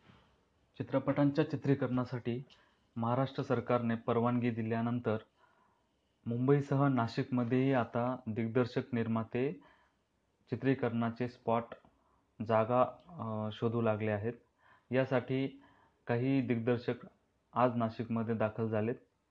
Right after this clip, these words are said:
नाशिकमधील काही कलाकारांच्या सोबत ते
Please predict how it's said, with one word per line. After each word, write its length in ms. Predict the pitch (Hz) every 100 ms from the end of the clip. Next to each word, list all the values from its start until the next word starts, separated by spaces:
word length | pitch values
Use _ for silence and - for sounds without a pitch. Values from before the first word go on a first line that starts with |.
| _ _ _ _ _ _ _ _ _ _
नाशिकमधील 720 | 110 110 139 139 131 139 139
काही 200 | 135 127
कलाकारांच्या 760 | 131 120 117 117 117 117 113 120
सोबत 340 | - 113 123 123 -
ते 260 | 123 139